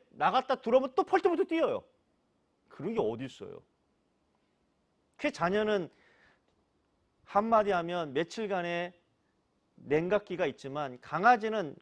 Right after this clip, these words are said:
혼내고 혼내고 혼내도 일 분 뒤에 만나면 삼십 년 만에 이산가족 만났듯이 팔짝팔짝 뛰어요. 그래서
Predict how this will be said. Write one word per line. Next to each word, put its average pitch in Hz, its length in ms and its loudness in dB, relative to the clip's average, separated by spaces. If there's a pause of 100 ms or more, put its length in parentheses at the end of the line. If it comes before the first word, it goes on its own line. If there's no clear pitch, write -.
(240)
혼내고 101 920 -10 (160)
혼내고 202 880 -4
혼내도 160 640 -6 (240)
일 247 160 -8
분 254 220 -8
뒤에 240 140 -4
만나면 123 640 -8 (560)
삼십 277 440 -6
년 226 400 -4
만에 190 280 -2
이산가족 165 640 -4
만났듯이 139 560 -8
팔짝팔짝 247 520 -10
뛰어요. 196 320 -6
그래서 196 380 2